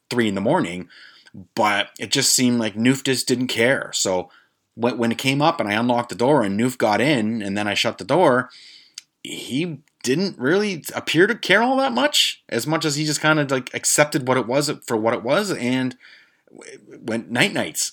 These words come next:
I, I mean, I don't know. I, I, I didn't really ask him because at this point it was, it was that or nothing. So, um, I, trust me, I, it, it was,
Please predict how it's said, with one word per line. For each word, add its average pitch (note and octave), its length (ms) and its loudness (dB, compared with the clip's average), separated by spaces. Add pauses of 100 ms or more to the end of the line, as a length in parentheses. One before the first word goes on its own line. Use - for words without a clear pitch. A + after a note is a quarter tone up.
I, A#2+ 280 2
I - 20 0
mean, B2+ 160 0
I B2+ 100 0
don't C3+ 120 0
know. D#3+ 240 4
I, G2+ 180 -6 (420)
I, B2+ 220 2
I B2 140 0
didn't C3 300 4
really C#3 200 2
ask C3+ 320 4
him G#2+ 120 0
because A2 200 0
at G#2+ 80 -6
this C#3+ 140 -2
point D3+ 320 -2
it G#2+ 80 -4
was, G#2+ 160 0
it A#2 160 -2
was A2+ 120 -4
that C3+ 160 6
or C#3 60 4
nothing. C3+ 320 2 (380)
So, E2+ 360 -2 (300)
um, E2+ 640 -10 (300)
I, - 220 -18 (280)
trust D3 260 4
me, F#2 160 -4
I, C#2+ 120 -4 (120)
it, A2+ 100 -4 (100)
it A#2+ 60 -2
was, A#2 200 -2